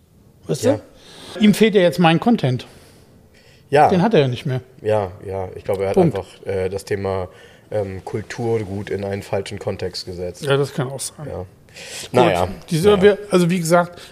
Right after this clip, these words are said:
Speaker 1: leben und leben lassen, <laughs> aber nicht in der A F D.
Speaker 2: Genau, jetzt mal wieder zu was Schönem und Buntem. Ich, ich hab,
Speaker 1: Ja.
Speaker 2: ähm, letzte Woche endlich mal,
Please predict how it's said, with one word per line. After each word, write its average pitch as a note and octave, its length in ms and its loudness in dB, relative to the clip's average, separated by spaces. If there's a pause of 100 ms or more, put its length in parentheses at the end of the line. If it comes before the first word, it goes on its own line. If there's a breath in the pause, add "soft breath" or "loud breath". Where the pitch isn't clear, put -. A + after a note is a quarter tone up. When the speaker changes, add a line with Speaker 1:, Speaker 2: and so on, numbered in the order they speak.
Speaker 1:
leben G#3+ 280 6
und G3 80 6
leben F3 260 6
lassen, F#3 460 2 (120)
<laughs> - 140 -12
aber D3 400 0
nicht D3+ 220 -2
in D3+ 100 0
der C3 120 -4
A B2+ 180 -8
F B2+ 100 -10
D. C#3 180 -10
Speaker 2:
Genau, F#2 320 0
jetzt A#2+ 240 2
mal C3+ 140 2
wieder D3 160 4
zu D3 100 -2
was C3+ 160 6
Schönem C#3+ 320 2
und A2+ 140 -4
Buntem. D3+ 420 -2
Ich, G#2 160 -8
ich - 120 -8
hab, D#3 220 -4
Speaker 1:
Ja. A#2+ 120 4
Speaker 2:
ähm, A#2 140 -2
letzte B2+ 280 -2
Woche B2+ 220 -2
endlich B2 300 -4
mal, G#2+ 280 0